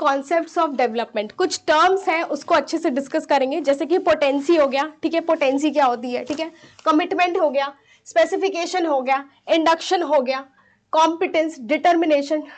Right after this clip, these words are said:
डिफरेंशिएशन, morphogenesis, morphogenetic gradient, सेल फेट, सेल लीनेज, स्टेम सेल्स क्या होते हैं, genomic equivalence and the cytoplasmic determinants क्या होते हैं, इम्प्रिंटिंग क्या होती है, म्यूटेंट्स, ये सारी चीज़ें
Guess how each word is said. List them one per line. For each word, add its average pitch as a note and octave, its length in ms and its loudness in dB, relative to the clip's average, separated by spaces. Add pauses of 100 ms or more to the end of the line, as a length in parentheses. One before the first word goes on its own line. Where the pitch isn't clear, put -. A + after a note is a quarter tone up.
(160)
डिफरेंशिएशन, D4+ 880 -2 (420)
morphogenesis, E4+ 880 0 (280)
morphogenetic D4 720 -2
gradient, B3+ 420 2
सेल D#4 340 -2
फेट, D4+ 380 -2 (360)
सेल E4+ 260 2
लीनेज, D4 500 0 (420)
स्टेम E4 460 0
सेल्स E4+ 360 -6
क्या D#4 160 0
होते C4+ 280 0
हैं, C#4 280 -4 (200)
genomic D4+ 500 0
equivalence C#4+ 580 -2 (460)
and C#4+ 180 -2
the D#4 100 -4
cytoplasmic C#4+ 720 0
determinants B3+ 500 -4
क्या C#4 120 0
होते A#3 200 -4
हैं, - 80 -4
इम्प्रिंटिंग D4 600 -2
क्या D4+ 120 0
होती B3 220 -2
है, C4 60 -8
म्यूटेंट्स, C#4+ 520 -2
ये C#4 140 -2
सारी C4+ 320 0
चीज़ें C4+ 380 -2